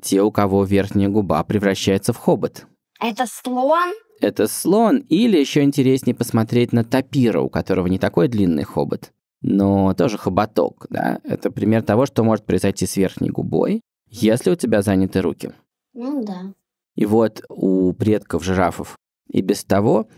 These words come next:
Speaker 1: очень подвижная была верхняя губа и язык, а тут вот ещё и вытянулась шея, и получился такой манипулятор. Выходит, что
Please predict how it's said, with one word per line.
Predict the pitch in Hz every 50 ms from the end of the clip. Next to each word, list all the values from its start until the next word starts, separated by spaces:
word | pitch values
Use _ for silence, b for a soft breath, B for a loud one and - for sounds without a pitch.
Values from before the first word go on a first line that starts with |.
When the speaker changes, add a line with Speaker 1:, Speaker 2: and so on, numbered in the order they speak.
| b b
Speaker 1:
очень | - - 113 113 - - 104 98
подвижная | - 104 104 104 101 95 87 87 85 82 87
была | 85 82 76 71
верхняя | 80 82 85 - - - 82 82
губа | 80 95 87 85 85 73
и | 69 82
язык, | 85 85 90 - - - - -
а | - 98
тут | - - 117 - -
вот | - 104 98 - -
ещё | 95 - - - 98
и | 92
вытянулась | 85 98 92 - - 90 82 85 82 -
шея, | - - - 127 165 165
и |
получился | - - 101 92 90 - - 110 - - -
такой | - - - - 107
манипулятор. | 104 101 101 101 101 98 - - 92 80 76 73 - - - - _ _ _ _ _ _
Выходит, | - 233 - - - 170 175 160
что | - - - -